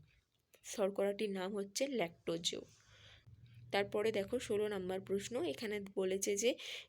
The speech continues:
ইলেকট্রিক বাল্ব কোন গ্যাসে পূর্ণ থাকে? ইলেক-, আর্গনে পূর্ণ থাকে।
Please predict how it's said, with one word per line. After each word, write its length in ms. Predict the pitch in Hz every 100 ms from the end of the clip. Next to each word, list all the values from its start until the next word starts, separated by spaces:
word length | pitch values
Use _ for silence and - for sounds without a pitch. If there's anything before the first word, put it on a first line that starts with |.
| -
ইলেকট্রিক 520 | 196 247 247 - 254 -
বাল্ব 360 | 247 170 185 - -
কোন 300 | 226 233 220
গ্যাসে 360 | 185 190 233
পূর্ণ 380 | - 175 165 175
থাকে? 360 | 190 170 160 151
ইলেক-, 400 | - 220 240 - - - - - -
আর্গনে 580 | - 190 202 202 202 311 - -
পূর্ণ 300 | 175 170 170
থাকে। 320 | 175 180 -